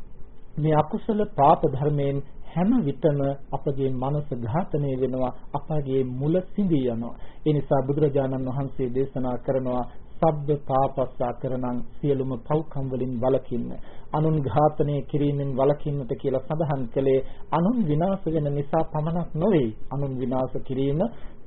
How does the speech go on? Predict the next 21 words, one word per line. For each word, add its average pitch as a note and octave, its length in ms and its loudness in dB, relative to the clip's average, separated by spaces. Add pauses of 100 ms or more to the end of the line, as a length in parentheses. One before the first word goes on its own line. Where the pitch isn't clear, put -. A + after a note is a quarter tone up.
(340)
සමාජ D3+ 480 2
පරිහානියට C#3 800 -2
කාරණයක්. C3+ 580 0 (280)
එය D3+ 180 10 (500)
තමන්ටත් D#3+ 640 4
අනුන්ටත් D3 380 0 (180)
අවැඩදායකයි. D3 840 2 (300)
ඒ E3 160 4
තමන්ට A3+ 480 2
අවැඩදායක D3 640 4
වෙන්නේ C#3+ 300 -2
කුමක් A3+ 360 -2
නිසාද? C3+ 480 0 (360)
තමන්ගේ D#3 600 0
මනස C#3+ 440 0 (240)
ඒ C#3+ 180 2
තුලින් C#3+ 380 -2
නොදැනුවත්වම C#3 800 0 (240)
ඝාතනය C#3 560 -4
වෙන B2+ 220 -2
නිසා. B2+ 360 -2